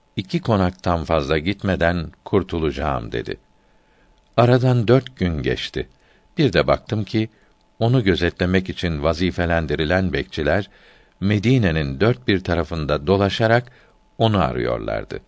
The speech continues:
O bekçilerden bazıları şöyle anlattılar. "Biz bir yerde konakladık ve hepimiz onun etrafını sarıp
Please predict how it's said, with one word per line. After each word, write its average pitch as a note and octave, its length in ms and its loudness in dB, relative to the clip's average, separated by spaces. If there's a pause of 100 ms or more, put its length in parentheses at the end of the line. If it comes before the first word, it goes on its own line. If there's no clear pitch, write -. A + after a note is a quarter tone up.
(760)
O E3 140 2
bekçilerden D#2+ 760 4
bazıları G#2 520 2
şöyle A2 340 2
anlattılar. B1+ 760 -6 (800)
"Biz E3 220 4
bir B2+ 120 4
yerde A2 360 4
konakladık B1 800 -6 (600)
ve G#2 140 2
hepimiz F#2+ 600 -2 (400)
onun B2+ 260 4
etrafını F#2 640 0
sarıp G2 320 0